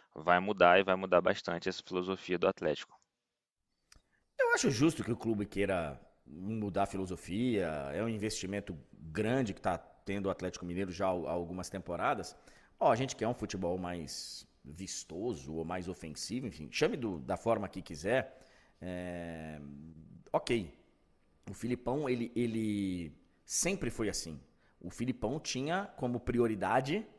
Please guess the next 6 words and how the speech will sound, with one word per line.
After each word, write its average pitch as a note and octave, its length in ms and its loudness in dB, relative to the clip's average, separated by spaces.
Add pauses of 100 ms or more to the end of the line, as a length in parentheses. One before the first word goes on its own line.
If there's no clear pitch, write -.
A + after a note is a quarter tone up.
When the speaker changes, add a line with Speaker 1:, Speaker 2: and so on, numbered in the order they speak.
(200)
Speaker 2:
ganhar, A#2 720 4 (600)
conquistar B2+ 540 0
títulos. - 760 -4 (560)
Não C3+ 140 -2
importa C#3 480 6
se F2 680 0